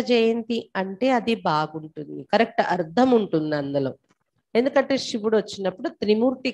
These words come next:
కర్తవ్యాలు చేస్తున్నారు. అందుకే కదా లింగం పైన మూడు నామాలు పెట్టి మధ్యలో బిందు పెడతాం. బిందు రూపుడు బాబా ఈ మూడు కర్తవ్యాలు చేస్తున్నారు, త్రిమూర్తి కర్తవ్యాలు, త్రిమూర్తి ద్వారా. అందుకే త్రిమూర్తి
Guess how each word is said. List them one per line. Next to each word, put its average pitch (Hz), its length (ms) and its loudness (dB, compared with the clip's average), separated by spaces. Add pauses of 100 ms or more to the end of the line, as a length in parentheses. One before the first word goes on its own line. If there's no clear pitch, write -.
(100)
కర్తవ్యాలు 202 640 2
చేస్తున్నారు. 156 600 -4
అందుకే 190 360 -4
కదా 196 180 4 (500)
లింగం 233 360 4 (120)
పైన 202 200 2 (160)
మూడు 180 160 2 (140)
నామాలు 202 500 0
పెట్టి 180 200 -8 (100)
మధ్యలో 190 300 -2 (120)
బిందు 170 320 2 (100)
పెడతాం. 131 460 -6
బిందు 180 380 2
రూపుడు 196 340 0 (100)
బాబా 139 300 4 (640)
ఈ 214 80 0 (360)
మూడు 240 220 6 (120)
కర్తవ్యాలు 165 600 0 (100)
చేస్తున్నారు, 139 680 -10
త్రిమూర్తి 175 580 4 (640)
కర్తవ్యాలు, 131 720 -6 (680)
త్రిమూర్తి 151 520 4 (100)
ద్వారా. 131 300 2 (720)
అందుకే 262 360 6 (120)
త్రిమూర్తి 226 540 4